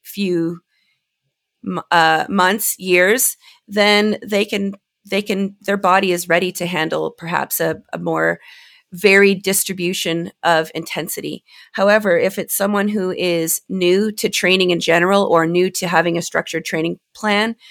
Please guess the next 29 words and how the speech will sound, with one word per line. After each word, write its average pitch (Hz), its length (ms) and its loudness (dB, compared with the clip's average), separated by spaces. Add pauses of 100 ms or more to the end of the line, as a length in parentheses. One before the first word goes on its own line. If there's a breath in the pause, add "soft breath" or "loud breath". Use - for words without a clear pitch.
(440 loud breath)
and, 175 440 2 (380)
uh, - 540 0
I 185 100 0
think 185 320 -4
particularly 185 640 -2
people 185 320 -8
who 190 120 -2
live 175 180 2
in 170 100 0
mountain 170 280 0
towns 190 340 0
are 160 40 0
guilty 175 380 0
of 202 140 -2
this. 214 320 -2 (420 soft breath)
They 185 140 2
go 190 240 4
by 185 200 4
what's, 180 400 -2 (640)
what's 185 320 -2
going 185 300 2
on, 180 240 2
right? 196 280 2
"Oh, 247 280 2
I've 180 160 0
got 190 160 4
an 190 80 0
opportunity 196 560 -2
to 196 500 0